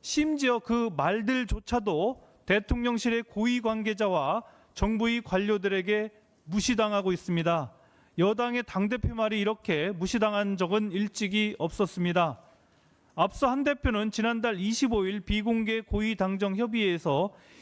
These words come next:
이천이십육 년 의대 증원 일 년 유예를 제안했으나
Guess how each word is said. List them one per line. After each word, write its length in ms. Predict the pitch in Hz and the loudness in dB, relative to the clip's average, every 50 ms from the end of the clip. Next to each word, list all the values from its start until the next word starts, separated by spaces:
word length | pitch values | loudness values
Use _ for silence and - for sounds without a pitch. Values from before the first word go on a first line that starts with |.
| - - - | -10 -2 0
이천이십육 920 | 196 220 233 233 - - 254 254 233 208 214 226 196 - 247 226 233 226 | 2 2 2 0 0 0 0 0 0 0 -2 -2 0 0 2 2 2 2
년 240 | 220 226 233 233 208 | 0 0 0 -2 -2
의대 360 | 180 196 220 226 208 233 226 | 0 0 0 0 0 0 -2
증원 480 | 185 - 214 202 214 226 233 233 220 - | 0 0 0 0 0 0 0 -2 -4 -6
일 180 | - 190 202 226 | -4 -2 0 0
년 260 | 240 240 226 214 190 | 0 0 -2 -2 -2
유예를 360 | 165 202 214 214 214 214 214 | 0 0 2 2 2 0 -2
제안했으나 800 | 202 - 196 196 202 202 208 196 - - 170 143 127 143 190 247 | -2 0 0 0 0 0 -2 -6 -2 0 0 2 2 2 0 -2